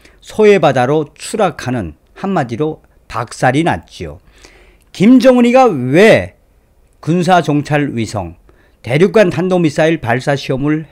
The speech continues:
했겠습니까? 계속되는 윤석열 대통령의 강력한 의지, 힘으로 김정은을 대응하겠다라는 그 의지가 김정은의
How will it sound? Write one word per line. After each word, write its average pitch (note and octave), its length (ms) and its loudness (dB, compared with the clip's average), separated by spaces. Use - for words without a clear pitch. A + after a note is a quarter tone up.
했겠습니까? E2 840 -12
계속되는 G#3+ 920 2
윤석열 E3+ 560 0
대통령의 B2+ 840 -4
강력한 G3 840 2
의지, C#3+ 480 -4
힘으로 A#3+ 720 4
김정은을 D#3+ 1200 -2
대응하겠다라는 C3+ 1080 -2
그 G#3+ 400 -2
의지가 C#3 640 -4
김정은의 C#3+ 680 0